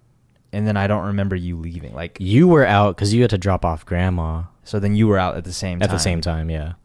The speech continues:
Speaker 2: I
Speaker 1: And then
Speaker 2: hitched,
Speaker 1: you
Speaker 2: I
Speaker 1: didn't
Speaker 2: hitched a ride
Speaker 1: realize,
Speaker 2: with my folks.
Speaker 1: you didn't realize that you were drunk until you got home and
Speaker 2: Hell
Speaker 1: threw up
Speaker 2: no.
Speaker 1: everywhere.
Speaker 2: <laughs>
Speaker 1: Was it the second you got home that you threw up?
Speaker 2: Nah, it was, like,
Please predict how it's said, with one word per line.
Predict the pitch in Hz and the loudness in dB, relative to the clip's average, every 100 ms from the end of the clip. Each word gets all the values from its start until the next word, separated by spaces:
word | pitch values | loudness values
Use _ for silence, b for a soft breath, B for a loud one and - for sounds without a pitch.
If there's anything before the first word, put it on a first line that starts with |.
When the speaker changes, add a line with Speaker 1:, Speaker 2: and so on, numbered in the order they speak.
| - | -6
Speaker 2:
I | 92 | 2
Speaker 1:
And | 107 | 2
then | |
Speaker 2:
hitched, | 98 | 2
Speaker 1:
you | 107 | 2
Speaker 2:
I | |
Speaker 1:
didn't | 113 107 | 2 4
Speaker 2:
hitched | 107 | 4
a | |
ride | 98 | 4
Speaker 1:
realize, | 92 90 | 4 2
Speaker 2:
with | |
my | 87 80 | -2 -6
folks. | - 90 90 - | -2 -2 -2 -4
Speaker 1:
you | 113 | -2
didn't | 110 104 | 0 0
realize | 107 98 92 | 0 0 -2
that | 92 | -4
you | 92 95 | -4 -4
were | 92 85 78 67 - - - | -4 -4 -6 -10 -14 -20 -14
drunk | 101 98 95 | -6 -4 -4
until | 92 92 | -6 -8
you | 90 | -8
got | 78 | -6
home | 85 90 87 | -6 -6 -6
and | 85 | -6
Speaker 2:
Hell | 90 | -4
Speaker 1:
threw | 85 | -4
up | 78 | -6
Speaker 2:
no. | 71 | -8
Speaker 1:
everywhere. | 73 73 65 71 - - | -10 -10 -10 -10 -8 -8
Speaker 2:
<laughs> | 120 | -2
Speaker 1:
Was | 110 123 | 0 2
it | 135 | 2
the | 135 | 0
second | - 120 127 | 0 -2 -2
you | 120 | -2
got | 113 107 | -2 -2
home | 107 107 | -2 -2
that | |
you | 90 | -6
threw | 104 110 113 | -6 -6 -6
up? | - _ | -8 _
Speaker 2:
Nah, | 101 117 95 | 0 2 2
it | 82 | -2
was, | 95 92 | -4 -2
like, | 90 82 | -4 -6